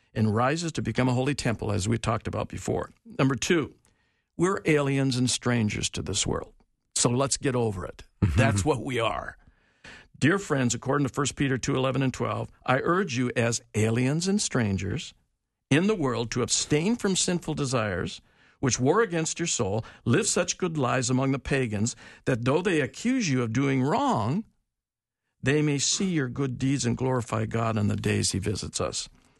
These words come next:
Speaker 1: Number three, we are to conform to the wor-, we are not to conform to the world. It says in Romans twelve two, "Do not conform any longer to the pattern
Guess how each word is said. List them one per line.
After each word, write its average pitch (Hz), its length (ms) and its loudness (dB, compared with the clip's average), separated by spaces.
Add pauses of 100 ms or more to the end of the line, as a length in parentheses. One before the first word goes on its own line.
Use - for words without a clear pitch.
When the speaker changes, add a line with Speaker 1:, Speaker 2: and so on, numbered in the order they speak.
(120)
Speaker 1:
Number 143 160 4
three, 170 420 0 (540)
we 139 120 2
are 139 100 2
to 127 80 -2
conform 185 840 0 (240)
to 160 100 -4
the 165 100 2
wor-, 160 320 2
we 131 180 0
are 123 120 2
not 143 280 0
to - 60 -8
conform 147 540 0
to - 120 -8
the 165 80 -2
world. 123 420 -2 (440)
It - 120 -2
says 160 240 4
in 143 100 0
Romans 147 300 0
twelve 139 300 -2
two, 165 200 -2
"Do 117 140 0
not 117 340 0
conform 143 420 0
any 135 140 2
longer 123 320 0
to 123 140 -4
the 107 100 -2
pattern 151 580 -2